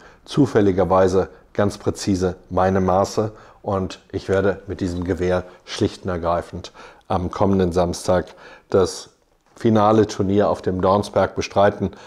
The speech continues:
und hab sicherlich Spaß damit. Es sind sechsundsiebzig Zentimeter lange Läufe,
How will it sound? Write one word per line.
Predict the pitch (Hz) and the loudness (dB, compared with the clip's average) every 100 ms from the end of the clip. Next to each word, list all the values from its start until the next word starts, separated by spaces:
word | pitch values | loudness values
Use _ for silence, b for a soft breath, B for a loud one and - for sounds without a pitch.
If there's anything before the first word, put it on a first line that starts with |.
| B - | B -4
und | 143 | 0
hab | 131 | 0
sicherlich | 117 110 104 90 - | 2 2 2 2 -2
Spaß | 80 76 - | -4 -4 -6
damit. | 78 65 - B B B B B B - | -10 -12 -16 B B B B B B 0
Es | 131 - | 2 4
sind | 151 147 - - - | 4 4 -4 -18 -2
sechsundsiebzig | 107 143 - 123 120 - 113 - | 0 2 0 0 0 -2 -4 0
Zentimeter | 123 98 104 98 95 | 0 2 2 2 2
lange | 92 92 | 0 0
Läufe, | 90 98 117 - 127 | 2 2 2 2 -2